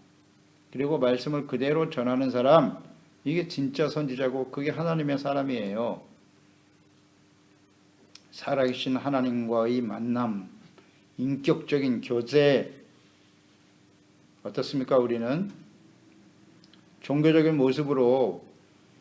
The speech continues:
그냥 하나의 종교야, 그냥 신앙생활하는 게.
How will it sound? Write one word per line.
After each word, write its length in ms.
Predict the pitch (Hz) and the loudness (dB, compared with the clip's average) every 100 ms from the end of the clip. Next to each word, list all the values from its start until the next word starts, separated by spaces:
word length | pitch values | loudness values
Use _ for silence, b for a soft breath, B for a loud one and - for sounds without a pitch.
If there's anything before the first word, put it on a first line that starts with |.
| _ - | _ -16
그냥 180 | - - | -10 -6
하나의 260 | 180 180 170 | -2 -2 -2
종교야, 520 | - 120 135 147 160 | -4 -4 0 2 2
그냥 260 | 117 92 82 - - - | 0 -4 -12 -20 -20 -20
신앙생활하는 760 | - 147 147 127 117 107 90 | -10 -4 -2 -2 -2 -4 -6
게. 60 | 82 | -12